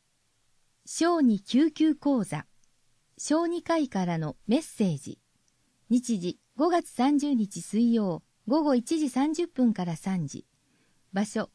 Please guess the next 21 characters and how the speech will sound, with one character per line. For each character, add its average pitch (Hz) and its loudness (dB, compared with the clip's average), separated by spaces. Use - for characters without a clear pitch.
高 330 2
円 254 4
寺 180 -4
保 185 -6
健 294 0
セ 285 0
ン 254 6
タ 147 -8
ー。 - -20
高 311 2
円 262 4
寺 202 -2
南 202 0
三 294 2
の 285 2
二 302 0
十 262 -2
四 202 0
の 143 -6
十 196 -2
五。 156 -6